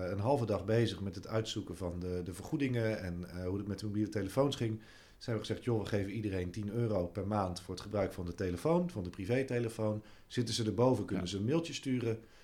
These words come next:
Speaker 1: Eh, en ze zeiden, drie maanden later heeft één iemand een keer gemaild, die hebben we een euro betaald. En voor de rest hebben wij een halve dag extra werk, eh, wat we erbij hebben
Speaker 2: Ja,
Speaker 1: gekregen.
Speaker 2: jullie hebben toen toch een grote casus in Amsterdam ook een keer, eh,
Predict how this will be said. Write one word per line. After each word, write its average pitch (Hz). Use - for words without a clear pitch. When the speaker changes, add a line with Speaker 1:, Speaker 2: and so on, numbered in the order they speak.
Speaker 1:
Eh, 95
en 104
ze 95
zeiden, 92
drie 98
maanden 92
later 101
heeft 90
één 120
iemand 104
een -
keer 90
gemaild, 107
die 90
hebben 90
we 101
een 113
euro 110
betaald. 90
En 104
voor 98
de 98
rest 98
hebben 95
wij 92
een 98
halve 110
dag 90
extra 98
werk, 139
eh, 92
wat 101
we 98
erbij 107
hebben 196
Speaker 2:
Ja, -
Speaker 1:
gekregen. 135
Speaker 2:
jullie 180
hebben 196
toen 214
toch 185
een 175
grote 180
casus 190
in 160
Amsterdam 170
ook 113
een 101
keer, 101
eh, 98